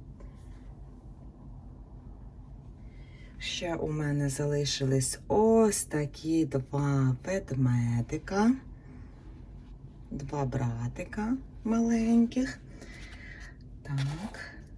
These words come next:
вони вже йдуть чуть-чуть поменше, тому що тут у нас інші вушка.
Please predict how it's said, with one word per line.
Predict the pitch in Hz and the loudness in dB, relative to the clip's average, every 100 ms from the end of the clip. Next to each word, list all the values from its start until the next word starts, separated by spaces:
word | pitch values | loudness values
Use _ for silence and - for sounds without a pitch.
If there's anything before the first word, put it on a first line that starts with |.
| - | -12
вони | 180 190 175 | -4 -2 -2
вже | 156 147 | 0 0
йдуть | 160 156 139 | 2 0 0
чуть-чуть | 151 139 - 147 - | -4 -4 -2 -2 -2
поменше, | - 143 143 135 127 127 131 139 214 | -2 2 4 6 6 6 6 4 2
тому | 226 185 156 | 0 0 2
що | 147 - | 0 -2
тут | 143 147 139 | -4 -4 0
у | |
нас | 135 139 - | 2 2 2
інші | 147 135 - 165 | 2 2 0 -6
вушка. | 160 139 131 - 214 269 | -2 0 0 0 2 2